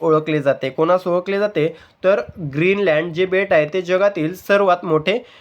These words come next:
बेट आहे, जे उत्तर अटलांटिक महासागरामध्ये स्थित आहे. ओके, त्यानंतरचा प्रश्न, सेनापती तात्या टोपे यांना फाशी कोठे देण्यात आली?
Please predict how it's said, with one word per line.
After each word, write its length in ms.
बेट 300
आहे, 180
जे 220
उत्तर 420
अटलांटिक 640
महासागरामध्ये 960
स्थित 320
आहे. 220
ओके, 320
त्यानंतरचा 540
प्रश्न, 380
सेनापती 840
तात्या 360
टोपे 360
यांना 280
फाशी 420
कोठे 360
देण्यात 320
आली? 300